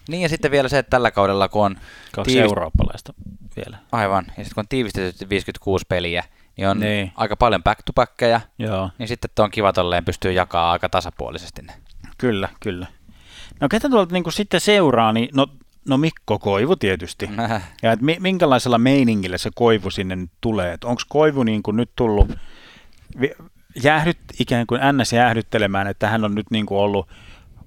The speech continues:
Speaker 2: ää, polttopisteissä kapteenina Wildissa, niin kuin kiekko, kiekkopääkaupungissa monen monta vuotta, et saako hän niinku vihdoin sillä huh, saa vähän hengähtää,
Speaker 1: Mhm.
Speaker 2: vai tuleeko Koivu sillä lailla niinku, et,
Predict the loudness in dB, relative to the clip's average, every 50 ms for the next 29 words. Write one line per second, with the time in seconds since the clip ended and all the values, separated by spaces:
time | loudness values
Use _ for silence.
0 | -16 -10 -6 -4 -2 0 0 0 0 -2 -2 0 0 0 0 0 -2 -4 -2 -2
1 | -4 -4 -4 -4 -6 -6 -6 -6 -2 0 0 0 0 -2 -2 -2 -2 -2 -2 -4
2 | -4 -6 -6 -8 -10 -8 -4 0 0 0 0 0 -2 -4 -8 -6 -6 -8 -8 -8
3 | _ _ _ _ -20 -20 -20 -20 -14 -8 -6 -4 -4 -4 -4 -4 -4 -4 -6 -8
4 | -10 -12 -16 -18 -8 -2 0 2 2 0 0 -2 0 0 0 -2 -6 -12 _ _
5 | _ _ _ _ _ -20 -20 -12 -4 0 0 0 0 -2 -4 -4 -2 0 0 0
6 | 0 0 -2 -2 -2 -2 -2 -4 -6 -6 -6 -6 -4 -4 -4 -4 -2 -2 0 0
7 | 0 -2 -2 -4 -4 -4 -4 0 0 0 0 -2 -2 -2 -4 -4 -4 -8 -20 -20
8 | -20 -20 -10 -8 -6 -2 0 0 0 0 0 -2 -2 -2 -4 -2 0 0 2 2
9 | 2 2 0 0 -2 -2 -2 0 0 -2 -2 -2 -4 -10 -12 -14 -16 -18 -20 -20
10 | -20 -20 -20 -20 -20 -20 -10 -2 2 2 4 4 4 2 2 2 2 2 2 0
11 | 0 -2 -6 -6 -2 0 0 0 0 0 -2 -6 -6 -8 -12 -2 2 4 4 4
12 | 4 2 -2 -6 -10 -20 -20 -20 -20 -20 -20 -12 -8 0 4 4 4 4 4 2
13 | 2 4 4 4 4 4 2 0 -2 -2 -4 -6 -2 0 0 0 0 0 -2 -4
14 | -6 -6 -6 -6 -6 -6